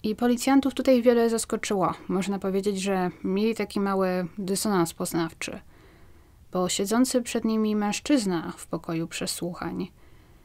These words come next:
nie był takim typem podejrzanego, z jakim dotychczas mieli do czynienia. Nie wyglądał na tak zwanego stereotypowego zbira, a raczej na zupełnie przeciętnego mężczyznę.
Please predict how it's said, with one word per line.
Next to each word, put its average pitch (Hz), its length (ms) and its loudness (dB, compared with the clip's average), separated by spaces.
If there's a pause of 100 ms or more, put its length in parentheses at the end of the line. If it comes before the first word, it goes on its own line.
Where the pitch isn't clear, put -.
(200)
nie 214 140 4
był 196 160 6
takim 196 340 2
typem 185 320 0
podejrzanego, 180 840 0 (140)
z 185 140 -8
jakim 185 420 -4
dotychczas - 680 -4
mieli 175 240 0
do 180 120 -4
czynienia. 190 500 0 (880)
Nie 214 220 2
wyglądał 208 420 4
na 185 120 4
tak 180 220 -2
zwanego 180 540 2 (580)
stereotypowego 175 1120 -2 (240)
zbira, 180 560 -2 (600)
a 214 60 -2
raczej 233 260 4
na 196 180 4
zupełnie 185 580 2 (100)
przeciętnego 170 880 -2 (100)
mężczyznę. 175 680 -2